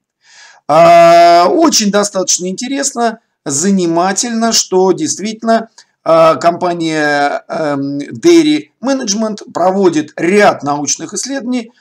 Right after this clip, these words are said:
а, изучает йогурт, изучает молочную продукцию и, и продукты, и вы видите,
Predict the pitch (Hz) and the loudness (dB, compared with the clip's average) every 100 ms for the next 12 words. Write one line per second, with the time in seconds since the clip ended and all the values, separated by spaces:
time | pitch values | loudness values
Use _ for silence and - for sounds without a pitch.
0 | _ - 175 180 214 170 196 - 165 151 | _ -2 2 2 0 -4 -2 -2 -2 -4
1 | 175 262 226 226 175 139 131 - 156 147 | -6 -6 -4 -6 -4 -4 -6 -6 -6 -6
2 | 175 247 - 208 190 180 180 180 - 170 | -6 -6 -6 -8 -6 -4 -4 -4 -2 -2
3 | 247 262 330 165 160 165 - 170 220 220 | -2 -8 -8 -4 -4 -4 -6 -6 -6 -6
4 | 175 139 175 - 196 | -6 -8 -8 -8 -8